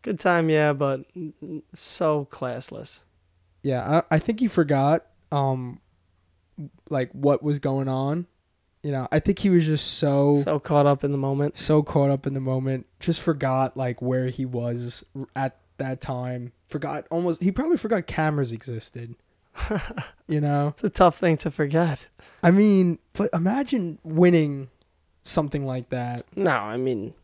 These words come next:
Speaker 1: I'm sure he doesn't regret it in the slightest.
Speaker 2: No, no. They, they had so much fun. I was watching all of their, uh,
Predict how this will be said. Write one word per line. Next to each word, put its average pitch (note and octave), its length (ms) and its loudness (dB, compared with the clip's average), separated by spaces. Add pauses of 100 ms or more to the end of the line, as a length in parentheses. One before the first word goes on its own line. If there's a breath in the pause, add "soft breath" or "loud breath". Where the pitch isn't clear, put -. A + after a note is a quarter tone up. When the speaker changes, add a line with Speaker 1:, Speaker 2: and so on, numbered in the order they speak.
(260)
Speaker 1:
I'm D#3+ 80 -2
sure D3 220 0
he D3 80 2
doesn't C#3+ 280 0
regret C#3 360 0
it B2+ 120 -2
in C#3 80 -4
the C3 80 -6
slightest. C3 560 -8
Speaker 2:
No, A2+ 280 -6
no. A2 300 -10 (580)
They, C#3 440 2 (920)
they D3+ 160 4
had D3 180 2
so C#3+ 200 0
much D3 200 0
fun. C#3+ 280 0
I C#3 120 2
was D#3 180 6
watching D3+ 480 2
all C#3 360 2
of C#3+ 100 -4
their, C#3 420 4
uh, B2+ 300 0